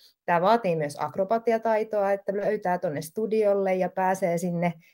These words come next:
sinne T V-kameraa eteen, ja tota, maskeeraukset, ja et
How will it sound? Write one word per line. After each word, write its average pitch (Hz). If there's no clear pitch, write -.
sinne 175
T 175
V-kameraa 185
eteen, 185
ja 156
tota, 160
maskeeraukset, 165
ja 156
et 160